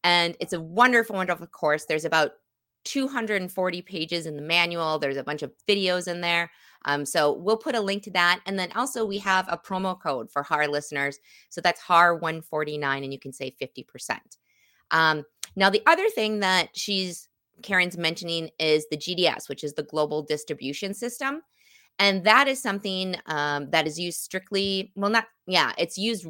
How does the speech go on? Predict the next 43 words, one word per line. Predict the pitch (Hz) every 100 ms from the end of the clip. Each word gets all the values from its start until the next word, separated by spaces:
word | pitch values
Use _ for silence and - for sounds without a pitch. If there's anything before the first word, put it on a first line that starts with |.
| 147
pretty | - 202
much | 185 151 -
by | 147 143
corporate | - 143 151 127
travel | - 123 117 117
advisors. | 90 - 73 - - - _
If | 226 254
you | 247
were | 190
trained | - 156 160 180
on | 196 214
it | 214 -
and | 165
you | 151
do | 151
leisure, | 143 143 160
you | 151 135
can | 131
book | 127 135
in |
there | 135 120
too, | - 143
but | 139 104
very | 139 139
few | 139 143 131
leisure | 127 131 131 _ - 139 131
advisors | 120 120 120 123 127
nowadays | 123 117 117 123 117
are | 113
trained | - 113 120
on | 156 233
it. | 285 _ _ _ _ _ -
Um, | 135 131 127 - _ - - _
so | - 196 185 175 _ _ _
the | -
G | 185 262
D | 277 214
S | 196
system, | - 190 190 175 170 -
very | 208 220
complex | 240 180 - 165 -
to | - 160
learn. | 156 151 151